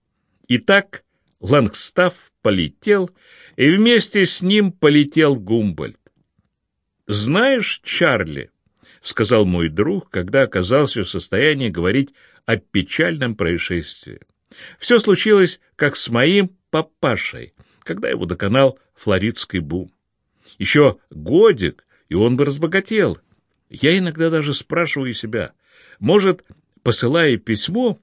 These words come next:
Лонгстафф уже знал, что его уходят? Ни в жизнь не поверю. Лонгстафф, конечно,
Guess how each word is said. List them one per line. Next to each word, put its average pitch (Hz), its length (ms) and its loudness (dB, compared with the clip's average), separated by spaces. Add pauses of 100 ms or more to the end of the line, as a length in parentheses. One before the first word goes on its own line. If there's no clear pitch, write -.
(240)
Лонгстафф - 880 -4
уже 120 640 0
знал, 175 520 -4 (300)
что - 280 0
его 131 360 4
уходят? 127 580 0 (680)
Ни 85 220 -4
в 73 80 -8
жизнь 127 340 -4
не 110 60 -6
поверю. - 520 -10 (920)
Лонгстафф, 190 720 -2
конечно, 165 680 0